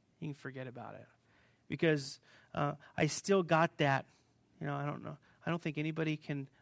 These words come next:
attest to this, but I've still got that sharp tongue. I can still be quick and say stuff that I know that I shouldn't say. And it's when I'm motivated,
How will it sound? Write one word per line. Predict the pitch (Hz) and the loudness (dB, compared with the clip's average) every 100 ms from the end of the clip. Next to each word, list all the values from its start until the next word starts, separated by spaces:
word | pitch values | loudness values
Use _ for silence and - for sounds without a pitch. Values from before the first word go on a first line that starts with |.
| - | -14
attest | - 160 - | -6 -6 -6
to | 131 | -8
this, | 123 131 | -10 -8
but | 139 | -6
I've | 135 | -6
still | - 185 | -4 -4
got | 170 160 - | -2 -2 0
that | 143 - - - | -2 -2 -12 -14
sharp | - - 143 - - | -8 -2 -2 -4 -10
tongue. | - 139 117 117 - _ _ _ _ _ _ _ _ - | -6 -6 -6 -12 -18 _ _ _ _ _ _ _ _ 0
I | 160 | 2
can | 170 165 | 2 -2
still | - - 190 | -4 2 2
be | 160 175 160 | 2 0 -2
quick | - - 190 - - - _ _ _ _ - | -6 0 2 2 -6 -16 _ _ _ _ -4
and | 156 | -4
say | - 196 180 | 2 4 4
stuff | - 170 - | 4 2 2
that | 160 | 0
I | 151 | 2
know | 151 156 | 2 2
that | 156 151 | 2 0
I | 143 | 0
shouldn't | - 160 139 131 | -2 -6 -6 -8
say. | - 139 135 135 - _ _ _ _ | -6 -4 -4 -6 -14 _ _ _ _
And | 170 | 2
it's | 165 156 | 2 4
when | 180 | 2
I'm | 170 160 | 4 4
motivated, | 160 170 156 160 156 151 | 6 4 4 4 4 2